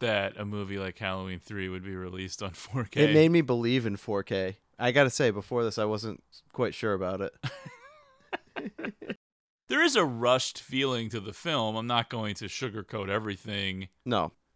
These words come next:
Speaker 1: Some of the shots and some of the takes with the acting, if they had more time and a bigger budget, I think they probably would have done more.
Speaker 2: And there are some insanely bad parts of the movie,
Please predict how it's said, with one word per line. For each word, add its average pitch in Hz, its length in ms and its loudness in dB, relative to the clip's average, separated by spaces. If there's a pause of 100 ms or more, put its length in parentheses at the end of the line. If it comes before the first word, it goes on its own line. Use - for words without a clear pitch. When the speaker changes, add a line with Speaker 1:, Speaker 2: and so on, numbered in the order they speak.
Speaker 1:
Some 139 260 0
of 135 60 0
the 127 100 2
shots - 800 2
and 110 100 -6
some 123 120 -6
of 101 80 -8
the 104 80 -8
takes - 640 -4
with 104 140 -10
the 104 140 -8
acting, 101 500 -6 (360)
if 120 160 -2
they 123 160 4
had 113 300 4
more 107 200 -4
time 101 380 -4
and 98 80 -6
a 92 40 -4
bigger 98 260 -8
budget, 95 420 -4
I 95 80 -2
think 98 280 -12
they 101 100 -8
probably 101 420 -8
would 98 160 -8
have 92 140 -10
done 98 240 -6
more. 98 440 -6
Speaker 2:
And 208 80 -4
there 254 120 6
are 180 180 8
some 156 220 0
insanely 120 580 2
bad 101 380 4
parts 101 280 -4
of 98 60 -12
the 95 60 -8
movie, 73 460 -12